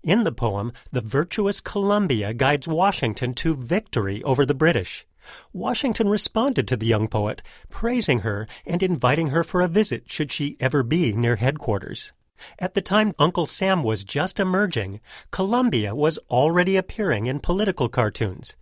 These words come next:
Depictions varied over time, but by the late eighteen hundreds, she was commonly found draped in the U S flag. By nineteen hundred, dressing as Columbia for Independence Day parades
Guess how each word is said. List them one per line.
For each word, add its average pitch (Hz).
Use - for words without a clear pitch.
Depictions 156
varied 135
over 113
time, 110
but -
by 165
the 143
late 123
eighteen 196
hundreds, 139
she -
was 147
commonly 170
found 131
draped 117
in 143
the 156
U 117
S 123
flag. 110
By 117
nineteen 143
hundred, 120
dressing 196
as 175
Columbia 156
for -
Independence 156
Day 120
parades 113